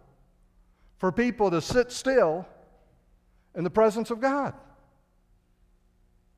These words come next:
I read a quote, I think last week during the sermon. Hudson Taylor was talking about how he had made an effort to reach people, raise up missionaries in England who would go to China.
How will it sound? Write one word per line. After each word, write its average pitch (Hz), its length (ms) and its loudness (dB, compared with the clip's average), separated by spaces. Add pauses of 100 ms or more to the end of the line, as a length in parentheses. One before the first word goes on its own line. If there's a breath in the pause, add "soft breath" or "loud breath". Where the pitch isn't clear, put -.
(280)
I 156 100 -4
read 190 180 2
a 160 40 2
quote, 202 320 2
I 170 120 -6
think 202 180 -6
last 208 340 -2
week 156 160 -6
during 170 160 -4
the 156 60 -6
sermon. 208 360 -4
Hudson 165 380 -2
Taylor 196 320 -2
was 135 140 -8
talking 180 380 -6
about 165 260 0
how 160 300 -2 (240 loud breath)
he 202 180 -4
had 196 80 0
made 180 220 0
an 156 120 -8
effort 214 360 -2
to 156 80 -6
reach 190 400 -8
people, 180 400 -6 (240 soft breath)
raise 196 340 0
up 220 140 4
missionaries 180 640 -2
in 165 100 -4
England 180 300 -4
who 175 120 -4
would 160 140 -8
go 180 140 0
to 175 80 -4
China. 208 420 -2